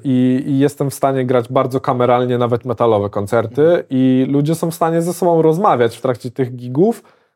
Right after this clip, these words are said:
Speaker 1: E, jednocześnie nie ma poczucia, że czegoś brakuje.
Speaker 2: Mhm.
Speaker 1: Nie? Że dalej tam stopka masuje
Speaker 2: Dynamika
Speaker 1: żeberko i
Speaker 2: jest
Speaker 1: tak dalej,
Speaker 2: i, mhm.
Speaker 1: nie? E, ale są niestety, ta, to pierwszy problem to jest zespół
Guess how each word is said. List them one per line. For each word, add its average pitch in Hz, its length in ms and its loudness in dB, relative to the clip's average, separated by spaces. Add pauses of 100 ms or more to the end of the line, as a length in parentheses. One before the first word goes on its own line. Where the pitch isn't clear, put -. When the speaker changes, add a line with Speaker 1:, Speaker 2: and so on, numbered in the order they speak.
Speaker 1:
E, 139 800 2
jednocześnie 160 720 0
nie 156 480 0
ma 156 260 2
poczucia, 160 560 0
że 147 120 -2
czegoś 156 280 0
brakuje. 143 480 0 (100)
Speaker 2:
Mhm. 143 340 -8
Speaker 1:
Nie? 170 280 -2
Że 175 120 2
dalej 170 360 2
tam 110 300 -4
stopka 127 400 -4
masuje 117 360 2
Speaker 2:
Dynamika 135 340 2
Speaker 1:
żeberko 131 280 4
i - 40 4
Speaker 2:
jest 127 120 0
Speaker 1:
tak 120 80 0
dalej, 104 380 2
Speaker 2:
i, 131 80 -4
mhm. 120 80 -6
Speaker 1:
nie? 147 220 -2 (540)
E, 120 600 2 (680)
ale 156 180 2
są 220 200 -2
niestety, 175 480 0 (340)
ta, 139 260 0
to 165 160 -2
pierwszy 233 360 0
problem 190 320 2
to 165 100 2
jest 123 120 0
zespół - 320 -4